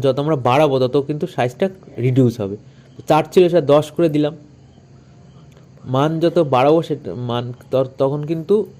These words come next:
পাইগুলো লেন্থ অনেকটা বেড়ে যাবে। তো চার ছিল, ওটাকে যদি দুই করে দিই, দেখবে আরও একটু ছোট হয়ে আসবে।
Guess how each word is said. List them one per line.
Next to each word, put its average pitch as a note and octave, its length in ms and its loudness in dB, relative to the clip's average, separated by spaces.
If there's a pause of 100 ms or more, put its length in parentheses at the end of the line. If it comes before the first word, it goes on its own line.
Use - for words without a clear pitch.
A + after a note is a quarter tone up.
(580)
পাইগুলো C#3+ 480 2
লেন্থ D#3 420 4
অনেকটা D3+ 260 -4
বেড়ে C#3+ 280 6
যাবে। G2+ 240 -2 (800)
তো B2+ 240 0 (340)
চার D#3 160 2 (100)
ছিল, F3 140 2
ওটাকে D#3+ 200 4
যদি E3 120 0
দুই D3+ 300 2
করে D3+ 280 4
দিই, C3+ 160 -6 (1200)
দেখবে D3 260 0
আরও D3+ 360 4
একটু - 240 -14
ছোট D3+ 220 2
হয়ে A2 160 2
আসবে। - 320 -8